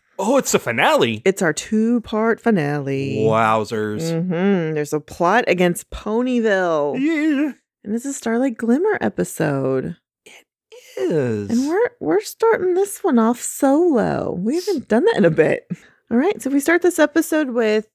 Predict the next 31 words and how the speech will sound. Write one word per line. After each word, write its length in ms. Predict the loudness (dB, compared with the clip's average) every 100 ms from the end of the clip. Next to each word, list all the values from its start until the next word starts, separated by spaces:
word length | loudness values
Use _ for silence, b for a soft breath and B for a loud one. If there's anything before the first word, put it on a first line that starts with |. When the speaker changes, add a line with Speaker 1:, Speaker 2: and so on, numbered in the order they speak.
| _ _
Speaker 2:
Twilight 680 | -6 -2 0 2 2 2 0
and 120 | -4
Starlight. 560 | -6 -2 0 0 -2 -2
They're 320 | -2 0 0
walking 320 | 0 -2 -2
down 140 | -4 -4
the 60 |
stairs 320 | -2 -2 -2 -4
and 120 | -6
they're 180 | -6 -8
carrying, 680 | -4 -2 -2 -4 -4 -6
um, 380 | -6 -6 -8 -12 _
boxes 360 | 0 0 -2 0
of 140 | 2
books 320 | 4 2 0 -2
and 240 | -2 -4
Spike's, 460 | 0 2 2 0 -2
you 40 |
know, 120 | 0
down 520 | 0 -2 -2 -2 -6 -4
behind 400 | -4 -2 -2 -2
them. 320 | -2 -2 -2
And 280 | -2 -2 -4 -10 _ -4
he 260 | 2 4
actually 380 | 4 2 2 2
starts 480 | 2 2 2 0 -2
to 100 | -4
fall 420 | 0 2 2 2
and 140 | 0
trip 320 | 0 -2 -2 -4
and, 340 | -6 -6